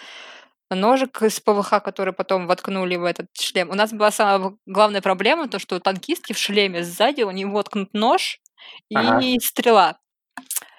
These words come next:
Speaker 1: И мы не знали, как это воткнуть и как это прилепить, потому что, ну, как бы кончик там ножа и стрелы, он острый и тонкий, как это прилеплять на шлем? Хотели сначала этот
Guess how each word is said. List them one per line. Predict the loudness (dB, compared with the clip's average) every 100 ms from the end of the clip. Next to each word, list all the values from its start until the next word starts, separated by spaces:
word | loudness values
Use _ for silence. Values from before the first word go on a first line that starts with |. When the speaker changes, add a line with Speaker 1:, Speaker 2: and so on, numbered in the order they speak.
| _ _
Speaker 1:
И | -6
мы | -4
не | -4
знали, | 0 2 2
как | 0 -2
это | -2 -4
воткнуть | -4 -4 -2 -4 -4
и | -6 -2
как | -2 -2
это | -4 -4
прилепить, | -2 -2 0 -2 -2
потому | -6 -6 -6
что, | -6 -8
ну, | -2
как | -2 -2
бы | -4 -6 _ _
кончик | -2 -2 -2 -6
там | -6 -6 -12 _ _ _ _ _
ножа | -4 -2 0 0
и | -2 -6 -10
стрелы, | -12 -6 -2 0 0
он | -2 -8 -14 -4
острый | -2 -2 -6 -8 -6 -6
и | -8 -14 -12
тонкий, | -4 -4 -4 -8 -6
как | -4 -4
это | -10 -14 _
прилеплять | -10 -6 -6 -2 -2 -2 -4
на | -6
шлем? | -4 -4 -6 -10 -18 -18 -10
Хотели | -8 0 0 0
сначала | -6 -6 -2 0 0
этот | -2 -6